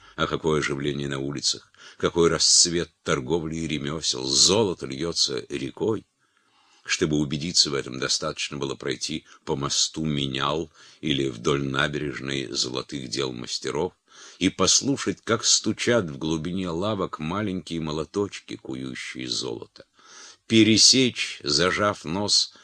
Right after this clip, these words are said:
большой мясной ряд за Шатле, где работали потрошильщики и живодеры.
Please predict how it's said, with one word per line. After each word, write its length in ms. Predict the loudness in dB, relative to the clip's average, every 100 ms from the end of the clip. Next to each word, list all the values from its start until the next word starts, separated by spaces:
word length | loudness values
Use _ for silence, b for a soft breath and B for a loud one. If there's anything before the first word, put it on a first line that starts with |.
| B -2
большой 840 | 4 4 4 4 6 6 4 -2 -4
мясной 760 | 0 6 6 6 2 0 2
ряд 320 | 2 2 0 -4 -12
за 260 | -4 -4
Шатле, 600 | -2 -6 -6 -4 -2 -2 -6 b b b
где 240 | -4 2 2
работали 460 | 2 0 -2 -4
потрошильщики 1000 | -4 -8 -4 -4 -4 -4 -4 -6 -6 -8
и 80 | -6
живодеры. 680 | -4 -4 -4 -4 -6 -6